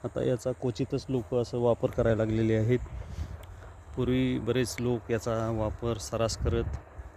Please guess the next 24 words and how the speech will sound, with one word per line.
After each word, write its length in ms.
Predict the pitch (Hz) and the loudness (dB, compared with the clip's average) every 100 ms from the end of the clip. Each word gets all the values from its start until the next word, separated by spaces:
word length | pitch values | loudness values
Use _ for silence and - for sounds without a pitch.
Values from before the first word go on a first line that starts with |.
| - - - - - - - - - - - | -20 -14 -10 -8 -6 -6 -6 -10 -10 -10 -12
सकाळी 340 | - 113 113 | -6 -2 0
उठली, 340 | 113 107 117 107 | 0 0 -2 -2
शेताकडे 480 | - 107 110 113 110 | -4 -4 -2 -2 -2
कामाला 460 | - 104 107 110 | 0 0 0 0
आली 220 | 110 123 107 - - - - - - - - - - - - | 0 0 -2 -4 -14 -20 -20 -20 -18 -16 -16 -14 -12 -12 -6
की 60 | 113 | -2
मग 320 | 113 110 107 | 0 0 2
इकडं 460 | - - - - - | 2 0 -2 0 2
शेतातून 600 | - 104 113 107 90 113 | 4 4 4 4 4 2
कामं 360 | - 107 107 | 0 0 2
आटपून 460 | 110 - - 139 107 - - - - - - - - - - - - - | 0 0 2 2 2 0 -2 -4 -6 -4 -2 -2 -4 -6 -6 -8 -6 0
घरी 220 | 117 117 117 | 0 0 0
परत 240 | 117 113 | 0 0
जाते 300 | 110 107 107 | 0 0 0
वेळेस 360 | 107 110 107 117 | 2 2 2 0
हे 80 | |
तोंडामध्ये 640 | 113 107 104 107 107 123 139 - - - - - - - - - - - - | 0 0 0 0 0 -2 -6 -8 -20 -18 -16 -10 -6 -6 -6 -10 -8 -8 -2
मोगला 260 | 123 113 | 0 2
एरंडाची 500 | 110 113 110 110 - | 0 2 2 2 -2
काडी 300 | 110 104 110 | 0 2 2
घालून 380 | 110 110 127 110 113 - 113 | 2 2 0 -2 -6 -8 0
दात 160 | 104 104 | 0 0
साफ 320 | - 110 - | -2 -4 -2
करत 160 | 113 | -2